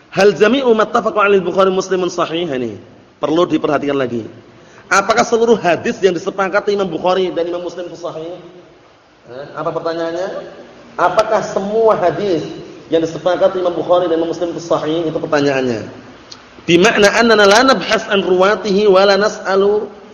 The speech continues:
nam, wa la nas'al, wa la nas'alu an mutunihi am la. Maknanya apa? Kita enggak perlu bahas lagi tentang para perawinya. Enggak perlu bahas lagi para perawinya. Dan tidak perlu kita bertanya lagi tentang matanya,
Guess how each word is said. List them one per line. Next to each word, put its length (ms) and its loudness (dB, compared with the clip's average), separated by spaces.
nam, 240 -2
wa 240 4
la 240 4
nas'al, 800 2
wa 80 8
la 160 4
nas'alu 400 2
an 160 -2
mutunihi 640 2
am 80 -2
la. 400 2
Maknanya 480 2
apa? 180 0
Kita 240 0
enggak 240 2
perlu 220 4
bahas 340 2
lagi 240 4
tentang 320 0
para 320 6
perawinya. 480 0
Enggak 160 2
perlu 160 2
bahas 240 2
lagi 160 0
para 160 2
perawinya. 480 0
Dan 160 4
tidak 240 0
perlu 240 4
kita 160 2
bertanya 400 0
lagi 160 2
tentang 320 0
matanya, 560 0